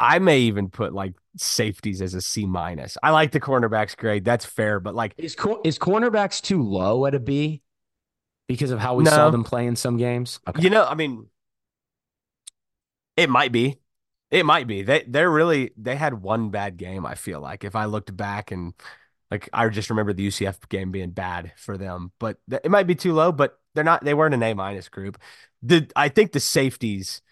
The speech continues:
Speaker 1: that along with the defensive line was, was a pretty weak unit, I thought.
Speaker 2: I do think C minus is probably a better grade there. I like, I like your grade there.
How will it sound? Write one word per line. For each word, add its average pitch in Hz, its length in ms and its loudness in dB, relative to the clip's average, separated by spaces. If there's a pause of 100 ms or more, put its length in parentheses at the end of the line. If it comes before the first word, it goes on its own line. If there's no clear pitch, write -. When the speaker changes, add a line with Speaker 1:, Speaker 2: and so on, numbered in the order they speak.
(300)
Speaker 1:
that 151 280 4 (1040)
along 135 360 4
with 139 140 0
the - 80 -8
defensive 107 480 -4
line 90 320 -8
was, 95 320 -8
was 101 200 -8
a 95 80 -8
pretty 90 360 -10
weak 90 260 -12
unit, 64 380 -12
I 101 120 -12
thought. - 360 -14
Speaker 2:
I 131 80 -8
do 147 160 0
think 135 240 -2
C - 220 0
minus 90 380 0
is 95 100 -6
probably 82 280 -2
a 71 40 -8
better 71 200 -10
grade 69 280 -8
there. 65 160 -2
I 67 80 -2
like, 76 340 0
I 95 80 0
like 82 240 0
your 82 100 0
grade 80 300 -4
there. 80 240 -4